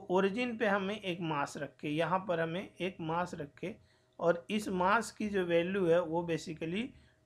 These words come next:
टू के जी है बच्चों। तो इस पे लगने वाला जो फोर्स है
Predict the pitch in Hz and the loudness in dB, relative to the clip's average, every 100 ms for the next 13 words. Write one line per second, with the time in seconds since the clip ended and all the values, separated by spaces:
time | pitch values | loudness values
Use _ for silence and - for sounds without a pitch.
0 | _ 226 220 202 180 156 156 147 143 135 | _ -2 0 2 2 2 2 2 0 -6
1 | - 156 - _ _ _ - 214 185 - | -8 -10 -10 _ _ _ -6 -2 -2 0
2 | - 220 208 196 220 226 214 214 208 202 | 2 8 8 8 2 4 6 6 4 -2
3 | 180 180 208 - 151 | 0 2 0 0 -2